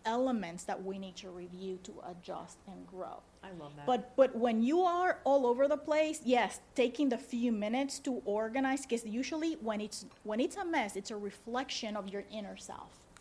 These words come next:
Speaker 1: And
Speaker 2: Absolutely.
Speaker 1: until you get to that point where you can do a minimum.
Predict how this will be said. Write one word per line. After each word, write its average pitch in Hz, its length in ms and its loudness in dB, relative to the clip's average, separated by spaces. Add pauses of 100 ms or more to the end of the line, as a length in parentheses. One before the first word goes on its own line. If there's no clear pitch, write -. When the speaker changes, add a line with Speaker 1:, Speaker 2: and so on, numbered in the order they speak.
Speaker 1:
And 180 120 -6
Speaker 2:
Absolutely. 240 260 2
Speaker 1:
until 247 260 2
you 269 260 4
get 311 240 2
to 294 80 -2
that 226 280 0
point 214 440 2
where 202 240 -2
you 208 160 -4
can 220 200 -4
do 202 160 -2
a 185 120 -6
minimum. 247 460 -2